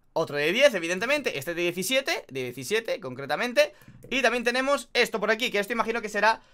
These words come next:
para abrir el tema del mando, ¿vale? Vale, una vez hemos terminado con todo, pasamos al mando, ¿vale? El mando, sin los pesos, es extremadamente ligero, pero extremadamente ligero, ¿vale? Los botones son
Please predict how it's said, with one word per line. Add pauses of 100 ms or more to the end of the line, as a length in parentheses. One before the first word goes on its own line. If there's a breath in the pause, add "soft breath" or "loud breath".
(160 soft breath)
para
abrir
el
tema
del
mando,
¿vale? (280 soft breath)
Vale, (160)
una
vez
hemos
terminado
con
todo, (160)
pasamos
al
mando,
¿vale?
El
mando,
sin
los
pesos,
es
extremadamente
ligero,
pero
extremadamente
ligero,
¿vale? (340 soft breath)
Los
botones
son